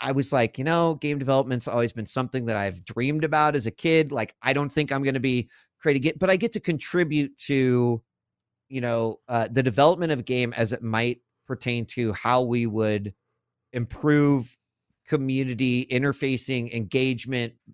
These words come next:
development, it, both in the game and out of the game, which I think is really exciting. And I know I'm talking in a lot of gener-,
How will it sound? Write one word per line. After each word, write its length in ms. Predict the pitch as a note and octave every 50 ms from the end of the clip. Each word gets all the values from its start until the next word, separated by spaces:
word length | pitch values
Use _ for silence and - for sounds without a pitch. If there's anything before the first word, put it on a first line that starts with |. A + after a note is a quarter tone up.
| - A#2+
development, 800 | - B2+ A2 F#2 C3 C3 C3 B2 B2+ - A#2+ A#2 A#2 A#2 A2 - _ _ _ _ -
it, 140 | D3 D3+ -
both 420 | D#3 C3+ A2 - C#3+ C#3 C#3 - - -
in 160 | F3 E3 E3
the 80 | E3 D#3+
game 280 | C3 D3 C#3+ C3+ B2 B2
and 100 | A2+ G#2+
out 200 | G2 G#2 G#2 G2
of 60 | F#2
the 80 | G2
game, 300 | E2+ F2 F2 E2+ E2 D2
which 160 | D2 A2+ - -
I 40 | C3+
think 220 | - D3+ C3+ B2
is 140 | C3+ - -
really 280 | A2+ A2+ A2+ A2 G#2 F#2+
exciting. 500 | F#2 - - F2 F2 E2 E2 E2 F2 - _ - - - - _ _
And 100 | - D3+
I 60 | D#3+
know 160 | E3+ F#3 G3 G3
I'm 120 | F3+ D3+
talking 400 | - - D#3+ D3 D3 - D3 C3+
in 60 | B2+
a 40 | B2
lot 200 | A#2+ A#2 A#2+ A#2
of 60 | G#2
gener-, 320 | F#2 - A#2 A2 A2 A2